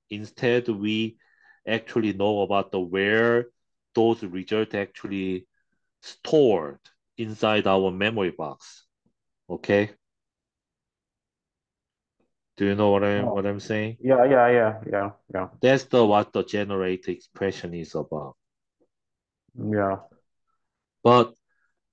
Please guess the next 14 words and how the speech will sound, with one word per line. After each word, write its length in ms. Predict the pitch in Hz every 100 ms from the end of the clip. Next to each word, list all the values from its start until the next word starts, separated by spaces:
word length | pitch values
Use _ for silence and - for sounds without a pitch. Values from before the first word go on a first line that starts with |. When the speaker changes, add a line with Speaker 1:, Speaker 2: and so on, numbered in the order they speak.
| -
Speaker 1:
when 240 | 110 127
you're 300 | 143 156 156 151 _ _
using 400 | 120 139 143 139
the, 120 | 123 113
this 360 | - 113 120
kind 260 | - 131 117
of 100 | 107
a 80 | 104
sum 380 | - 143 151 151
function 580 | 123 110 - 92 95 95
in 180 | 92 -
this 220 | 98 -
case, 600 | - 90 82 110 - - _ _ _ _ _ _ _ _ _ _
right? 320 | 92 92 135